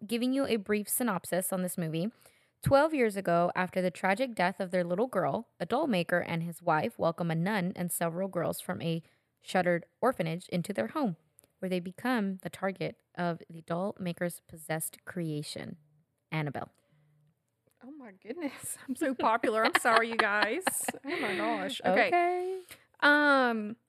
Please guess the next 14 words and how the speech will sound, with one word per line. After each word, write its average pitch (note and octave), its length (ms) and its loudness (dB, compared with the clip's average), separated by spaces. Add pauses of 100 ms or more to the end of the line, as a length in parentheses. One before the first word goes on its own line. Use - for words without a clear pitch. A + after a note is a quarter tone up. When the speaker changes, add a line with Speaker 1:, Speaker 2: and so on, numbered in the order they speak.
(420)
Speaker 2:
Twelve - 240 2
years D#4+ 240 0
after A#3 640 2 (200)
Speaker 1:
Twelve A3+ 220 6
Speaker 2:
the G#3 80 -4
Speaker 1:
years G#3+ 160 8
Speaker 2:
death. - 240 0 (220)
Speaker 1:
after F#3+ 420 4
the E3 100 0
Speaker 2:
Qué D#3+ 100 2
Speaker 1:
death. - 80 -2
Speaker 2:
pena, G#3+ 220 0
you G3 140 -6
said A3 200 -2